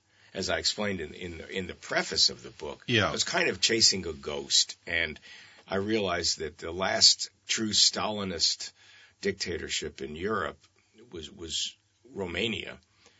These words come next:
Speaker 1: Russia was already under Gorbachev becoming quite liberalized in, in its last days as the Soviet Union. I, um, I decided to take myself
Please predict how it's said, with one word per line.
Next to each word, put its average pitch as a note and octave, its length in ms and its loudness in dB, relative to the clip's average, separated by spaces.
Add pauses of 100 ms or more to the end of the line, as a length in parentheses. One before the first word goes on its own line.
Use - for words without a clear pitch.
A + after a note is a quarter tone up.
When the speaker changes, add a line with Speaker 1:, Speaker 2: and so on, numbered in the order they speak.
(360)
Speaker 1:
Russia G2+ 340 0
was E2+ 240 -4
already E2 400 -2
under D#2 540 -8 (420)
Gorbachev F#2 720 -6
becoming D#2+ 640 -12
quite F2 320 -6
liberalized - 760 -8
in, D2+ 260 -14
in D#2+ 160 -12
its - 200 -2
last D#2+ 420 -4
days E2 320 -2 (120)
as C#2 160 -2
the C#2 100 -10
Soviet D#2+ 560 -4
Union. F2 300 -6
I, A2 280 -4
um, G#2+ 220 -6 (420)
I - 40 -12
decided C3+ 460 4
to A2+ 100 -4
take C3 220 -6
myself G#2+ 720 0